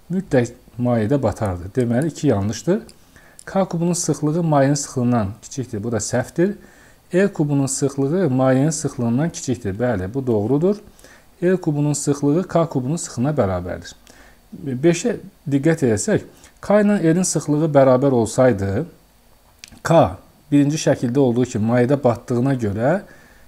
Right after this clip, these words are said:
e, demək, L ilə K da mayedə batmalı idi. Deməli, beş səhvdir. Doğru cavab bir və dörd olar, A variantı. Növbəti suala keçək.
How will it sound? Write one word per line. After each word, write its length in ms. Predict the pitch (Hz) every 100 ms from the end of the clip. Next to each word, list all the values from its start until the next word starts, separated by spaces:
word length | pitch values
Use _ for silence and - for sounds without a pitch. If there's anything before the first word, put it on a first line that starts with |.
| -
e, 140 | 131 123 -
demək, 320 | 135 139 151
L 140 | 180
ilə 160 | 160 135 127
K 180 | 180 165
da 120 | 156 190 202 - -
mayedə 400 | 120 131 123 165 131
batmalı 500 | 110 - 107 120 165
idi. 300 | 107 90 85
Deməli, 440 | 123 123 120 135 151
beş 260 | 143 156 -
səhvdir. 480 | - 98 - - 185 -
Doğru 280 | 127 127 143
cavab 460 | 123 104 127 180 - - - - _ -
bir 300 | 135 165 170 - -
və 240 | 113 135 113
dörd 280 | 110 113 98
olar, 400 | 90 104 135 143 - -
A 160 | 113 113
variantı. 480 | 95 90 85 78 - - - _ _ _ - - - - - - - - - - _ _ _ _ -
Növbəti 460 | 123 120 120 110 127
suala 340 | - 104 101
keçək. 640 | 104 131 127 156 170 180